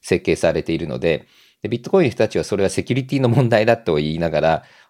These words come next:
ほとんどのエヌエフティーはEthereumか、もしくはEthereumからこう出ているエコシステムのブロックチェーンなので、やっぱりエヌエフティーの伸びに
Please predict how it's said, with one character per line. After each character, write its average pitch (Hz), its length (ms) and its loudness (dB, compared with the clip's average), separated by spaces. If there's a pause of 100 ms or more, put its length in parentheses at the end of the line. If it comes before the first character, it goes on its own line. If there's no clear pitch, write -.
ほ 117 120 -2
と 175 140 4
ん 170 60 -2
ど 123 100 0
の 90 80 -2
エ 80 120 0
ヌ 104 80 2
エ 110 40 2
フ - 120 -8
テ 110 100 -6
ィ - 40 -2
ー 82 40 0
は 85 100 4
Ethereum 87 560 0
か、 82 320 2
も 107 120 -2
し - 80 -4
く - 60 0
は 87 60 4
Ethereum 92 540 2
か 73 140 -4
ら 71 120 -2 (400)
こ - 140 -10
う 76 40 -6
出 107 120 0
て 101 140 4
い 76 120 0
る 71 240 0 (160)
エ 92 100 0
コ 95 120 0
シ 104 120 -4
ス - 80 -6
テ 82 100 -2
ム 65 100 -8
の 64 160 -10 (260)
ブ - 80 -4
ロ 76 80 -2
ッ - 20 -8
ク - 60 -20
チ 85 120 0
ェ 76 40 4
ー - 20 2
ン 65 40 -8
な 60 60 -6
の 58 120 -10
で、 78 260 0 (280)
や - 40 -18
っ - 20 -20
ぱ 135 80 2
り 110 160 4
エ - 160 -2 (340)
ヌ 113 80 2
エ 110 40 2
フ - 80 -6
テ 123 120 -2
ィ - 20 2
ー 107 40 -2
の 85 80 0
伸 80 160 0
び 92 400 -2 (240)
に 98 300 -2